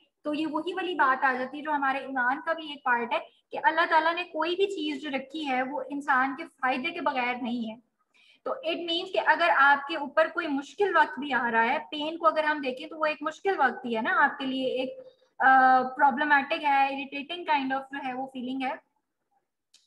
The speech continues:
तो उसके अंदर भी क्या है, आपके लिए बेहतरी है अगर आपको pain feel ना हो तो you would never know कि आपके problem कोई चल रहा है। आपको पता चलेगा कि problem है तो आप उसको treat करेंगे, otherwise आप उसको कुछ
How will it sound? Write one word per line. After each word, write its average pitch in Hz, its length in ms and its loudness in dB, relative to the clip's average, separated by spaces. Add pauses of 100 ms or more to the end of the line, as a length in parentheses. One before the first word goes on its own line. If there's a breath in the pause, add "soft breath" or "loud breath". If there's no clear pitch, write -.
(400)
तो - 60 -10
उसके 403 420 -4
अंदर 381 300 0
भी 381 120 -4
क्या 339 180 0
है, 320 140 0
आपके 320 340 2
लिए 330 120 -8
बेहतरी 311 460 -8
है 320 160 0
अगर 302 120 -4
आपको 277 280 0
pain 294 340 -8
feel 302 300 -8
ना 277 120 0
हो 285 180 -4
तो 302 120 -14
you 285 160 -12
would 285 180 -10
never 294 300 -8
know 277 160 -4 (280 soft breath)
कि 285 60 -10
आपके 262 500 0
problem 269 600 -2 (400)
कोई 285 160 -4
चल 254 260 2
रहा 214 120 2
है। - 220 -12 (380)
आपको 294 320 4
पता 330 320 4
चलेगा 339 480 4
कि 392 140 2
problem 330 500 6
है 349 140 0
तो 359 160 -4
आप 294 400 6
उसको 294 240 -6
treat 269 340 -6
करेंगे, 277 280 -4
otherwise 285 400 -2
आप 262 180 0
उसको - 180 -20
कुछ - 340 -18